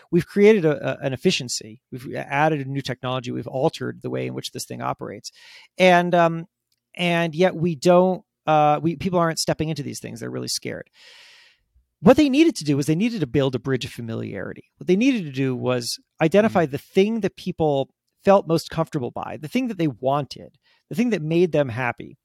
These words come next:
Speaker 1: and then give it to them in a new way. People don't like new things. What they like are better versions of old things. And so the way that the elevator industry,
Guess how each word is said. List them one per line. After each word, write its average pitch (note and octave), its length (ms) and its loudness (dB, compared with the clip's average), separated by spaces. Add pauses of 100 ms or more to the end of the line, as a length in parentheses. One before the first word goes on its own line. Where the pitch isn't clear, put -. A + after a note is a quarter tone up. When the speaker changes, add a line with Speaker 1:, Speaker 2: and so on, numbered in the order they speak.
(520)
Speaker 1:
and G3 120 4
then G#3+ 100 2
give D#3+ 160 2
it E3 80 -2
to - 40 -16
them C#3 140 0
in C#3 80 -4
a C#3+ 60 -4
new D3 140 0
way. C#3 220 2
People C#4+ 220 -2
don't A#3 160 2
like F3 180 0
new C#3+ 140 -4
things. A#2+ 280 -4
What A#2+ 120 -10
they B2 80 -4
like A#2+ 400 -4
are A#2+ 420 -4
better B2+ 180 -4
versions A2 300 -6
of A2 80 -10
old A#2+ 180 -6
things. - 300 -16 (460)
And F#3+ 320 4 (120)
so F#3 360 6
the E3 520 0 (540)
way F3+ 300 4
that G#3 80 4
the D#3+ 100 2
elevator D3+ 340 2
industry, B2+ 540 -6